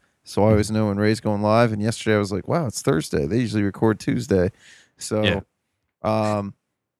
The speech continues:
Speaker 1: anything else you wanna add, Ray?
Speaker 2: Uh, I think that's it, man. It's just, it's awesome talking to you as always.
Speaker 1: Thanks,
Speaker 2: You know,
Speaker 1: man.
Speaker 2: I love that I've, I've grown, I've, I've,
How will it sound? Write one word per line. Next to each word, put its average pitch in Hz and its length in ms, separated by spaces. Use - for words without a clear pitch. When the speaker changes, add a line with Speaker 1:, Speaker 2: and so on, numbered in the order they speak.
Speaker 1:
anything 160 300
else 151 200
you 175 60
wanna 160 140
add, 147 200
Ray? 170 300
Speaker 2:
Uh, 135 380
I 147 40
think 185 280
that's 196 280
it, 156 140
man. 101 280
It's 107 80
just, 113 280
it's 113 220
awesome 113 640
talking 107 320
to 113 60
you 113 120
as 110 120
always. 104 580
Speaker 1:
Thanks, 151 200
Speaker 2:
You 101 100
know, 101 40
Speaker 1:
man. 107 260
Speaker 2:
I 104 60
love 113 440
that 110 220
I've, 127 280
I've 123 200
grown, 123 580
I've, 117 320
I've, 113 300